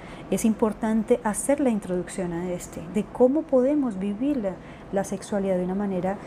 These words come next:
positiva, porque quien toma conciencia de un problema está en condiciones de resolverlo. Eso es un principio sociológico. Entonces, eh, al entender cómo aprendíamos de alguna manera a hablar sobre la sexualidad, y en algunas entidades educativas se hace,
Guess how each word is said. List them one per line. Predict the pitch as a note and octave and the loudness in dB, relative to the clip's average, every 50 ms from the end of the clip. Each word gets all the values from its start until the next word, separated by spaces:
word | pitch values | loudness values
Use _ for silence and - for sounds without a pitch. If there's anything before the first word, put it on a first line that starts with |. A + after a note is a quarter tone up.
| - - - | -14 -6 0
positiva, | - A3+ - - G3+ - - A3 A3+ F3 D3+ - - | 0 0 2 2 0 0 0 0 2 0 0 2 2
porque | A3+ A3 - A#3+ A3 | 2 2 2 0 0
quien | - - B3 A#3+ A#3+ | 2 4 2 2 2
toma | A3+ - D4+ D4+ D#4 F#4 F4+ | 2 4 4 6 6 4 2
conciencia | - D4+ C4 A3+ - - B3+ B3 A#3 - C#4 C4+ | 2 2 2 2 2 0 0 0 0 2 2 2
de | C4+ C4+ C#4 | 4 4 2
un | B3+ | 2
problema | B3+ B3+ C#4 C4+ C4 C4 C4 C4+ D4 | 4 4 4 6 6 6 4 4 2
está | - - - | -2 -2 -2
en | A3+ A3 | -2 0
condiciones | G#3+ A#3 A#3+ A#3+ B3+ B3 - A#3 G3+ F#3+ G3+ G3 | 0 0 0 0 0 -2 -2 -4 -4 -2 -2 0
de | A#3 B3 | 0 2
resolverlo. | B3 A#3+ A3+ - F#3+ F3+ E3+ F3+ B3 C#4+ - B3+ F3 - - - - - | 2 0 -2 -2 -4 -4 -4 -2 -4 -2 -2 -2 -4 -6 -8 -8 -4 -4
Eso | C#4 - F#4 | -2 -2 0
es | - | 2
un | D#4 C#4 B3 | 2 2 4
principio | B3+ B3 A#3+ G#3+ - A#3+ - - A3 G3+ | 6 4 4 4 2 -2 -4 -4 -4 -4
sociológico. | - F#3+ - - F3 E3+ E3 D#3+ D3+ - - - - - - - - - - - - - - - - - - - | -4 -4 -2 0 0 2 2 0 0 -2 -8 -12 -12 -12 -12 -14 -14 -18 -18 -18 -18 -18 -16 -16 -16 -10 -2 0
Entonces, | G#3 G3+ G3 - G#3 G3 F#3 - - - - - - - - - - - - - | 2 2 4 4 2 2 2 0 -4 -8 -8 -10 -12 -14 -16 -16 -16 -6 0 4
eh, | A3 G#3 G#3 G#3 G3+ - - - - | 4 6 6 6 4 2 0 -4 0
al | F#3+ G#3+ G#3+ G#3 | 2 4 4 4
entender | G#3+ G#3 G3+ - G#3+ G#3 G#3 G#3+ G#3+ C4 C#4+ D#4+ D4+ - - - | 4 2 2 2 2 2 4 4 4 6 6 6 4 2 0 -2
cómo | - G#3 G3+ G3+ A#3+ C4+ C#4+ - - - - - - - - - | 0 2 2 4 4 2 2 0 -4 -18 -20 -20 -20 -10 -2 -2
aprendíamos | G#3 G#3 - A3 G#3 G#3 G3 F#3+ G3+ B3+ C#4 C#4 A#3+ F#3+ F#3+ F#3 F3+ | -2 0 0 0 0 0 2 2 4 4 4 4 4 2 0 0 0
de | F#3+ | 0
alguna | F#3 F3+ F#3+ F#3 G3 A3 | 0 0 0 0 2 2
manera | B3 C4 B3 A#3+ A#3+ A3+ A3 G3+ G3 | 4 4 4 4 4 2 2 2 0
a | F#3+ | 0
hablar | E3+ F#3 F#3+ F#3 F#3 | 0 0 0 -2 -2
sobre | - G#3+ G#3+ A#3+ | -2 -2 0 0
la | C4 B3 | 0 0
sexualidad, | - A#3 - - - G3 G3 G3 G3 | 0 -2 -6 -2 -2 0 2 4 4
y | A3+ B3+ | 4 4
en | A#3+ G#3+ | 4 2
algunas | F#3+ F#3+ F3+ F#3+ A#3+ D4 F4+ F#4+ E4+ C4+ - - | 2 0 0 2 4 4 6 6 4 2 2 0
entidades | G3+ F3+ - G3+ F#3 F3 F3 G3 | -2 0 2 2 2 2 2 2
educativas | G#3+ A3+ A#3 - A3 G3+ - G3+ F3+ F3+ F#3 F#3 | 0 0 0 0 0 -2 0 2 2 2 2 0
se | - - A#3+ A3 | 0 -2 0 0
hace, | G3+ F3+ F3+ E3+ - G3+ | 2 0 0 -2 -4 -8